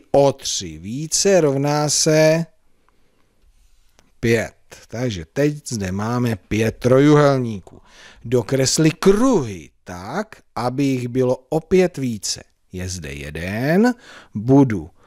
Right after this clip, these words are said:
přidávat, takže já si sem můžu zrovna dát plus. A jeden, druhý, třetí, čtvrtý, pátý, jedna plus pět, vypočítám, rovná se šest. Takže zde mám nyní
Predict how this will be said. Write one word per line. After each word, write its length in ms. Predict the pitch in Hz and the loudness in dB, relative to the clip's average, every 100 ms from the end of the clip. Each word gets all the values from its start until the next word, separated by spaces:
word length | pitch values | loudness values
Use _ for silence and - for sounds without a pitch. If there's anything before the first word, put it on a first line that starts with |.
| _ - | _ -6
přidávat, 1080 | - - 113 113 110 107 107 110 127 180 180 | -2 2 2 2 0 -2 -2 -2 2 0 0
takže 260 | 110 104 | -4 -4
já 160 | 107 104 | -4 -4
si 140 | - | -6
sem 200 | - 107 | -4 -4
můžu 300 | 104 101 101 | -4 -4 -6
zrovna 380 | 101 107 104 98 | -4 -4 -4 -6
dát 320 | 80 - - | -8 -14 -16
plus. 600 | - 110 135 196 214 - - - - - _ _ - | -6 0 4 4 2 -6 -12 -20 -20 -20 _ _ -10
A 300 | 98 80 - - | -8 -8 -12 -12
jeden, 880 | 95 107 143 165 160 160 156 147 110 | -8 -2 0 0 0 0 0 -2 -2
druhý, 600 | 113 139 131 123 131 131 | -2 -2 -2 -2 0 0
třetí, 600 | - 127 123 - 117 110 | -2 -4 -4 -8 -8 -6
čtvrtý, 640 | - - 104 98 82 71 - | -6 -6 -8 -10 -12 -14 -8
pátý, 600 | 127 151 165 160 156 156 - - | 0 4 2 2 2 2 -2 -8
jedna 480 | 120 123 113 120 110 | 0 0 2 -2 -4
plus 540 | - - - - - - - | -8 -16 -14 -8 -6 -6 2
pět, 540 | 160 190 208 202 - 110 | 4 6 4 2 -6 -8
vypočítám, 880 | 127 131 135 123 123 117 113 107 104 | -8 -2 -2 -2 -4 -6 -6 -4 -6
rovná 500 | - 190 - 180 185 | -8 -8 -8 -8 -8
se 220 | - 165 | -8 -8
šest. 560 | - 135 135 - - - - - - | -4 2 2 2 -6 -14 -20 -20 -12
Takže 320 | 104 92 92 | -10 -8 -8
zde 300 | 90 101 131 | -8 -2 0
mám 340 | 139 139 143 | 2 0 0
nyní 1080 | 117 110 117 123 131 143 151 175 196 233 | 0 0 2 4 4 4 4 4 6 4